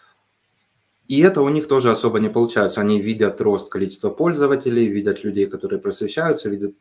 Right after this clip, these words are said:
количество литературы, книг, видео снимаемых, а, стримов. И, эм, похоже, они решают примкнуть, э, к этой теме, но, э, через так называемого как бы троянского коня, с натяжкой можно назвать, да?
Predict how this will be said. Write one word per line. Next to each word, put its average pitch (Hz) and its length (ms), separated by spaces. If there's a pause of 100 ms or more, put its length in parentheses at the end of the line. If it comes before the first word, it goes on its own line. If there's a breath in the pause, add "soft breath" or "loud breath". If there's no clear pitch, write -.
(100)
количество 101 500
литературы, 113 640
книг, 120 380
видео 113 360
снимаемых, 101 640 (320 loud breath)
а, 95 280
стримов. 135 500 (680 soft breath)
И, 139 260
эм, 107 640 (420)
похоже, 151 340
они 131 160
решают 120 380
примкнуть, 113 600 (240)
э, 95 220
к - 80
этой 95 280
теме, 175 420
но, 110 680
э, 101 60
через 143 360
так - 180
называемого 107 600
как 95 180
бы 95 160
троянского 104 640
коня, 151 420 (220)
с - 120
натяжкой 95 440
можно 92 280
назвать, 90 380
да? 120 160